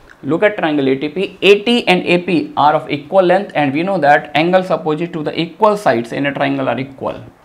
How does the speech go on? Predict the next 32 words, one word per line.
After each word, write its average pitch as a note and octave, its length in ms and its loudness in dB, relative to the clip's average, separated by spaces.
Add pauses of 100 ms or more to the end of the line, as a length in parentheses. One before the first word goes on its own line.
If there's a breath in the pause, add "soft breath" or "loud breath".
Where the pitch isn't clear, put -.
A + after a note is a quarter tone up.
(340 soft breath)
These F3 260 0
two E3+ 100 -2
angles D3 260 0
are C#3 220 0
also C#3+ 340 0
equal. F#3 400 0
If D3 160 -2
this D#3 160 -2
angle D3 280 0
is C#3 120 -4
theta, F3 400 -2
then C#3+ 140 -4
sum C#3+ 180 -4
of B2+ 160 -6
these E3 200 0
two E3 100 -2
angles D3 240 -2
is D3 120 -8
clearly C3+ 300 0
one C3 160 -2
eighty C#3+ 220 -4
minus F3 260 -2
theta. F3+ 380 -6 (440 loud breath)
So F3+ 220 0
each A3+ 220 -2
angle F3+ 240 2
becomes D3 340 -2
what? - 340 -2
I B2+ 160 -2
think D3+ 400 -4
ninety B2 480 -4
minus A2 440 -4